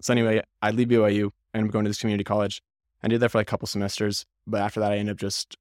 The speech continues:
starting working full time there at, in Salt Lake. And, but I, I think that, that it was, like, good in some respects because it was,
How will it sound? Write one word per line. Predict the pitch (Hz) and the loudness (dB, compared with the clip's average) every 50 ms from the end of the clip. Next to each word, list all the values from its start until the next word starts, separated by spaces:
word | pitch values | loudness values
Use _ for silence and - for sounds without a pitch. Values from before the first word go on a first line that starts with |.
| _ _ | _ _
starting | - - 113 107 101 | -2 0 2 2 2
working | 101 107 101 - 101 | 0 0 -2 -2 -6
full | 101 - - | -8 -8 -10
time | - 76 80 85 110 - _ _ _ _ _ _ _ | -8 -8 -8 -10 -10 -14 _ _ _ _ _ _ _
there | - 95 92 82 - - | -4 -4 -4 -4 -4 -4
at, | - 90 80 - _ | -4 -6 -6 -6 _
in | 92 101 107 | -6 -6 -4
Salt | - 98 67 | -2 -4 -2
Lake. | 85 98 92 - - _ _ _ _ _ _ _ _ _ _ _ _ | -2 -2 -4 -4 -8 _ _ _ _ _ _ _ _ _ _ _ _
And, | - 143 143 131 | 2 2 2 4
but | 104 127 | 4 4
I, | 131 131 135 - | 4 4 4 2
I | - 127 | 0 0
think | - - 175 180 | 2 2 0 2
that, | - 175 151 | 2 2 4
that | 151 143 139 131 120 101 - _ _ _ _ _ _ _ _ _ _ _ _ | 6 6 6 6 4 2 0 _ _ _ _ _ _ _ _ _ _ _ _
it | - | -2
was, | 175 185 | 0 2
like, | - 160 135 | 2 0 2
good | 135 127 | 2 2
in | 127 120 | 2 2
some | 113 - 123 123 127 127 127 _ | 0 0 0 -2 -2 -4 -6 _
respects | - 131 - - 127 - - - - _ _ _ _ _ _ _ _ _ _ | -12 -8 -6 -6 -6 -6 -10 -16 -20 _ _ _ _ _ _ _ _ _ _
because | 156 135 - 117 110 | -8 -4 -2 0 0
it | 113 110 | 2 0
was, | 110 104 104 | 0 -2 -6